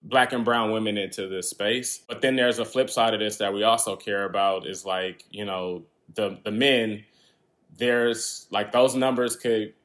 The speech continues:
go in opposite directions in the future where we may have seventy, eighty percent women and less men. So we're try-, we're still figuring out and trying to uncover why we don't have more of a balance right now.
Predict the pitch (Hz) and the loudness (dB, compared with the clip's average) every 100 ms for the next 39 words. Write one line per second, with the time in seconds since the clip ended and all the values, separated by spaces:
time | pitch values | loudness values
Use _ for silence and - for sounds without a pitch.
0 | - 104 120 117 113 104 104 104 - 101 | -18 -2 2 4 4 2 0 -2 -8 -6
1 | 95 113 117 98 92 90 - 95 - 90 | -2 -2 -2 -8 -8 -10 -12 -14 -10 -6
2 | 90 104 110 101 101 98 - 117 117 101 | -4 -4 -2 0 0 -2 0 0 0 -2
3 | 98 107 110 107 95 104 95 104 110 101 | 0 0 -2 -8 -10 -8 -6 -4 -4 -4
4 | 95 - _ _ _ - 101 107 110 - | -6 -10 _ _ _ -10 -4 0 0 -2
5 | 101 120 113 104 98 95 - 101 110 120 | -4 -2 -2 -4 -8 -10 -4 0 2 2
6 | 131 110 127 - 139 127 135 120 110 110 | 0 0 -2 2 2 2 2 -2 0 0
7 | 107 104 117 110 101 101 - 123 104 101 | 0 0 -2 -2 -4 -6 -4 -2 -2 -4
8 | 95 _ _ _ - 101 110 110 104 110 | -6 _ _ _ -2 4 4 4 2 0
9 | 113 107 104 98 95 139 127 107 92 110 | 0 0 0 0 0 4 4 4 2 2
10 | 107 90 - 87 - 87 87 87 | 2 -2 -6 -8 -8 -10 -10 -10